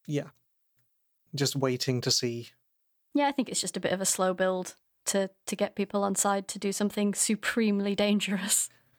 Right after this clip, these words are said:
Speaker 1: I mean, it's been a couple of days, so slow, slow is a relative term,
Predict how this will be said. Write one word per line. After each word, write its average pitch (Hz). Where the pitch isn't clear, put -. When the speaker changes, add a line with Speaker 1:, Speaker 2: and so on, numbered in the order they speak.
Speaker 1:
I 151
mean, 156
it's 151
been 196
a 165
couple 147
of 131
days, 139
so 131
slow, 170
slow 180
is 156
a 151
relative 135
term, 117